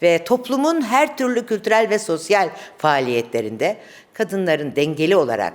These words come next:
hem çalışma hayatı hem de, e, işte sosyal hayatında bu dengeyi sağladığında toplumda çok şeylerin düzeleceğine inanıyoruz. İnşallah, e, <laughs> yüzüncü yıl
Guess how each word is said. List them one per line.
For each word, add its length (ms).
hem 180
çalışma 420
hayatı 680
hem 280
de, 360
e, 580
işte 300
sosyal 420
hayatında 800
bu 160
dengeyi 680
sağladığında 960
toplumda 460
çok 260
şeylerin 420
düzeleceğine 680
inanıyoruz. 640
İnşallah, 580
e, 300
<laughs> 280
yüzüncü 680
yıl 260